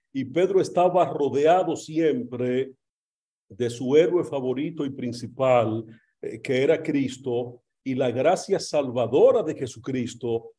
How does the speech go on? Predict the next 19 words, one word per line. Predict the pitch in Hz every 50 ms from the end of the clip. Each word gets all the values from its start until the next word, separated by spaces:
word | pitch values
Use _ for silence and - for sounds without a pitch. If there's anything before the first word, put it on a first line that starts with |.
| _ _ _
eh, | - - -
abordaba | 123 135 127 127 131 123 120 110 120 147 160 160 143 131 123 110
siempre | - - 131 127 135 135 123 113 107 104 107 120 117 117
la | 113 110 107
vida | 110 131 131 127 113 113 110 107 113 113 - - _ _ _ _ _ _ _ -
del | - 90 120 117 113
apóstol | 101 - - 135 131 - - - 120 107 -
Pedro. | 120 107 90 95 101
Así | - - 156 147
que | - 160 147
la | 147 147
vida | 156 208 226 233
de | 214 175
Pedro | - - 175 175 156 131 104 113 113 117 127 156 - - - _ _ _ _ _ _ _
es | - 135 135 -
un | 196 190
ejemplo | 165 139 - - 170 180 180 175 170 170 - 160 160 156 160 160 160 156 151 156 156 -
muy | 127 131 139 151 160 180 196 208 208 202 202 202 196 170 -
ilustrativo | 151 151 147 151 147 147 - 147 135 127 127 - 185 185 175 147 123 113 117 120 123 139 - - -